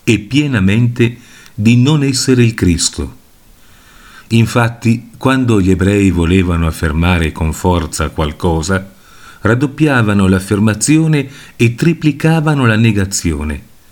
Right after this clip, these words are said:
Osservate la grande umiltà di San Giovanni, con quanta fermezza rifiutò il nome di Cristo quando gli fu offerto,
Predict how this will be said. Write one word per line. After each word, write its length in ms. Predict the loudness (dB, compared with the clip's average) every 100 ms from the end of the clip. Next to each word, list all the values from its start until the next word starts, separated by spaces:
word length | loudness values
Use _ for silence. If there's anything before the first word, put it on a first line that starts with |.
| _ -20 -20 -20 -2
Osservate 600 | 0 0 0 0 -2 -2
la 120 | -4
grande 320 | -2 0 2
umiltà 440 | 0 -2 -2 -2 -2
di 120 | -2
San 260 | -4 -4 -4
Giovanni, 640 | -6 -4 -4 -4 -8 -10 -16 -20 -20 -16
con 220 | -4 -2 0
quanta 360 | -2 -2 -2
fermezza 720 | -2 0 2 2 0 -2 -4
rifiutò 600 | -4 -4 -6 -4 -2 -2 -6 -8
il 160 | -2 2
nome 300 | 2 2 2
di 100 | 0
Cristo 640 | -2 -2 -2 -2 -2 -4 -6 -20 -20 -6
quando 380 | -2 0 2 2
gli 160 | 2
fu 220 | 0 0
offerto, 680 | -2 -2 -8 -8 -8 -12 -16